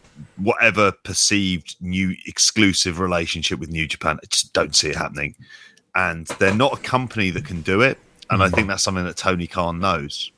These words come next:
Speaker 2: Go on, J P,
Speaker 1: He
Speaker 2: say the
Speaker 1: knows
Speaker 2: line.
Speaker 1: his wrestling history.
Speaker 2: Say the line. Do it.
Speaker 1: Hey, because I tell you why, 'cause Tony has read a fucking history book.
Speaker 2: <laughs> Yes.
Speaker 1: If we could do a silent adaptation, he has read a fucking history book,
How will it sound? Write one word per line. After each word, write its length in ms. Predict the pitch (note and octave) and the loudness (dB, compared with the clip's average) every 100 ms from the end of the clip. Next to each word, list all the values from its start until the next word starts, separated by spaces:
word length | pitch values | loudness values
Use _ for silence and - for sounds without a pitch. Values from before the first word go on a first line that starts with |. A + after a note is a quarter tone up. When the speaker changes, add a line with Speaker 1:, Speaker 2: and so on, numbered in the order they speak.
| _ - | _ -4
Speaker 2:
Go 100 | A#2 | 0
on, 80 | A2 | 4
J 120 | G#2+ | 2
P, 140 | G2+ | 2
Speaker 1:
He 40 | G#2 | 2
Speaker 2:
say 160 | - | 4
the 40 | A2 | 4
Speaker 1:
knows 60 | A2 | 6
Speaker 2:
line. 100 | G#2 | 4
Speaker 1:
his 120 | - | 2
wrestling 380 | F2 - - D2+ | 0 0 -2 -8
history. 300 | D2+ - - | -10 -4 0
Speaker 2:
Say 60 | G#2+ | 2
the 80 | A2 | 4
line. 180 | G#2+ F2+ - - - - - - | 2 -2 -8 -14 -14 -14 -4 0
Do 120 | A2 | 2
it. 60 | G2+ | 4
Speaker 1:
Hey, 340 | A2 G2+ D#2+ - | 4 4 0 -12
because 240 | - G#2+ F#2+ | 0 0 2
I 40 | |
tell 100 | D#3+ | 0
you 80 | D#3 | 2
why, 380 | G#2+ G2 C#3 C3 _ _ _ | 4 4 2 -2 _ _ _
'cause 140 | F2+ - | -6 -2
Tony 680 | - F3+ A#2+ F2+ C#3+ C#3+ _ _ _ _ - | 2 2 2 2 2 0 _ _ _ _ -16
has 440 | - F3 D#3+ A#2 | -2 0 2 2
read 180 | A#2 F2+ | 2 0
a 40 | |
fucking 360 | - F#2 - D#2+ | 0 -2 -2 -6
history 340 | E2 G5+ - | -2 0 2
book. 280 | - - - - C3 - B2+ - B2+ | 0 0 -2 0 -2 0 -4 -2 -6
Speaker 2:
<laughs> 60 | - | -2
Yes. 720 | A2 G#2 G2+ F#2+ - - - - - - - | 0 2 2 0 -2 -6 -8 -10 -6 -4 -2
Speaker 1:
If 140 | - G2 | -2 0
we 60 | |
could 100 | G2 | 2
do 100 | G#2 | 2
a 60 | G2 | 2
silent 340 | - A#2 G#2 | 2 2 2
adaptation, 760 | G2 G2+ F#2+ F2+ - F2 E2 F#2 | 4 4 2 2 0 -2 -2 -2
he 160 | A2 A#2 | 0 0
has 400 | - D3 C#3 A#2 | 2 2 2 2
read 140 | F#2 | 2
a 60 | E2+ | 2
fucking 320 | F#2 - E2 | -2 -2 -8
history 340 | E2+ - - - | -6 -4 -4 -6
book, 200 | - | -8